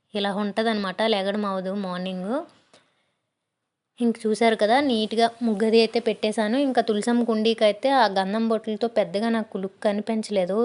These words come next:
సరిగ్గా కనిపించట్లేదని. ఇంక అందుకని చెప్పి మళ్ళీ బి-, ఈ పిండితోనే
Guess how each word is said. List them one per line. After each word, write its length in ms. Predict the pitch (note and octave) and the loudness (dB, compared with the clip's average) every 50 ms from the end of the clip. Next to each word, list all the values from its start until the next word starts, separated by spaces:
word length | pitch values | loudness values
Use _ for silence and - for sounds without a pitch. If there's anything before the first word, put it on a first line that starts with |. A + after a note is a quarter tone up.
| B3 B3+ B3 | 2 0 0
సరిగ్గా 400 | - - G#3 F#3+ F3+ F#3 G#3+ G#3+ | -2 -4 -4 -4 0 0 -2 0
కనిపించట్లేదని. 1040 | - G#3+ G3 G3 G3+ A3 G#3+ G#3+ G#3 G#3+ G3+ - G3+ F#3+ F3+ F3+ F3 F3 G3+ B3+ D4+ E4+ D#4+ - - - _ _ _ _ _ - | 0 -2 -4 -2 -2 -2 -2 -2 -2 -4 -4 -2 -2 0 0 0 -2 -2 -2 -2 -2 -4 -6 -12 -20 -20 _ _ _ _ _ -2
ఇంక 140 | A3+ A3+ A#3 | 0 2 2
అందుకని 360 | A3+ G#3+ G#3+ G#3+ A3+ A3+ A3+ A3 | 2 2 2 0 0 0 2 2
చెప్పి 220 | A3+ A3 - B3 | 0 0 0 0
మళ్ళీ 320 | B3 A#3+ G#3+ G#3 G#3 A3+ A3+ | 2 2 2 2 2 2 0
బి-, 260 | G3 G#3 G#3 G#3 G3 F#3+ | 0 0 -2 -2 -2 -2
ఈ 120 | G#3 G#3 | -4 -4
పిండితోనే 600 | G3 - A3 G3+ G#3 G#3+ G#3+ B3 A#3 A3+ A#3 C#4+ | -2 -2 -2 -2 0 0 2 2 2 2 2 0